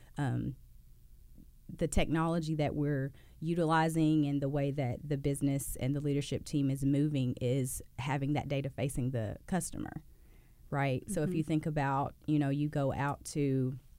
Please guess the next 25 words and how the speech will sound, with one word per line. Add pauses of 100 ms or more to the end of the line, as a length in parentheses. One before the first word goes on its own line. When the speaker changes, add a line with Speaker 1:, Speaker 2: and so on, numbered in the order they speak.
(680)
Speaker 1:
I
don't
know, (100)
Uber
or, (100)
you
know,
any
of
these (100)
apps,
and
you
just,
you
don't
wanna
access
your
information
immediately,
and
it, (180)
it, (320)
it